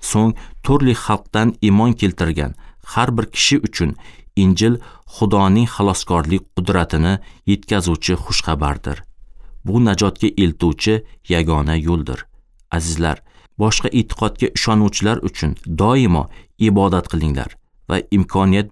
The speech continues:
bo'lgan paytdayoq ularga bor haqiqatni gapirishga doimo tayyor bo'ling. Yuhanna maktubining o'n to'rtinchi bobi, oltinchi oyatida shunday oyat bor: "Men yo'l, haqiqat va hayotdirman.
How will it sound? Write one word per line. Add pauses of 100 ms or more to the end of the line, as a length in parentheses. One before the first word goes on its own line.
bo'lgan (100)
paytdayoq (260)
ularga (360)
bor (100)
haqiqatni
gapirishga (120)
doimo (340)
tayyor
bo'ling. (500)
Yuhanna
maktubining (280)
o'n
to'rtinchi (100)
bobi, (440)
oltinchi (140)
oyatida (280)
shunday (100)
oyat
bor: (340)
"Men (360)
yo'l, (440)
haqiqat (280)
va
hayotdirman.